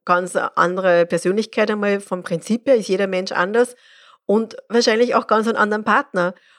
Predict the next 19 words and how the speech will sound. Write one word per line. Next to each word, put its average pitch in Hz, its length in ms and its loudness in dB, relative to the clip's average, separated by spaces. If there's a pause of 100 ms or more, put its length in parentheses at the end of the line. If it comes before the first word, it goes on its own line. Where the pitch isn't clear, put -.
(140)
Und 196 260 -2
wie 190 80 0
gesagt, 220 580 -2 (380)
das, 226 440 -2
was 190 200 -4
sich 202 140 -8
in 190 100 -6
deiner 190 260 0
Beziehung 196 420 -8
abspielt, 190 480 -4
was 180 200 -4
dort 175 280 0
läuft, 208 460 0
ist - 240 -12
genau 180 220 0
das, 180 180 -6
was 175 180 -10
du 247 140 -2
mitbekommst. 226 920 -6